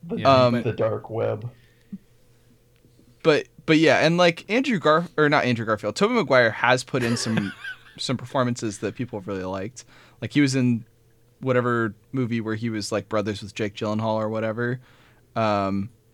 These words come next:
Speaker 3: I've seen the trailers for that, and I was like, "Wow, Andrew Garfield," or not Andrew Garfield, fuck. Tobey Maguire
Speaker 2: <laughs>
Speaker 3: looks really good in this movie. Um, looks like he is, uh, giving a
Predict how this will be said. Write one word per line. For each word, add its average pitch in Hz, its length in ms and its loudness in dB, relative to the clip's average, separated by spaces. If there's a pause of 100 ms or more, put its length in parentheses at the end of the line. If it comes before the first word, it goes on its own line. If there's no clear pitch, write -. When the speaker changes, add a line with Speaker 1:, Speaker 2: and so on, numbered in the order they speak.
(320)
Speaker 3:
I've 127 120 4
seen 120 460 2
the 120 80 -4
trailers 117 400 0
for 139 120 -4
that, 139 160 2
and - 100 -6
I 110 40 -4
was 104 120 -8
like, 95 180 -6
"Wow, 131 200 4
Andrew 117 260 -2
Garfield," 113 500 -2 (140)
or 123 60 0
not 110 140 2
Andrew 101 220 -4
Garfield, 110 320 -10 (240)
fuck. - 400 0 (340)
Tobey 170 260 6
Maguire 151 360 10
Speaker 2:
<laughs> 117 80 4
Speaker 3:
looks - 200 -2
really 131 200 2
good 131 180 0
in 117 120 2
this 107 180 -4
movie. 113 460 -2 (480)
Um, 104 580 2 (240)
looks 127 180 -4
like 117 120 -2
he 110 160 -2
is, 107 180 -4
uh, 104 320 0
giving 117 260 0
a 104 280 0